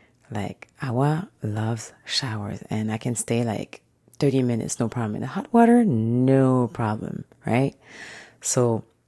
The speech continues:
sometimes I'm like, "Okay, but the other part,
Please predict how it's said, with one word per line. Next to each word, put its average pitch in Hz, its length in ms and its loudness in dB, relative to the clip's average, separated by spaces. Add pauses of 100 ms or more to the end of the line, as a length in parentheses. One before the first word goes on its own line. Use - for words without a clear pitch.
(640)
sometimes 139 480 0
I'm 120 120 0
like, 117 180 -8
"Okay, 139 260 -2
but 131 220 -4
the 123 160 4
other 160 220 4
part, 180 420 2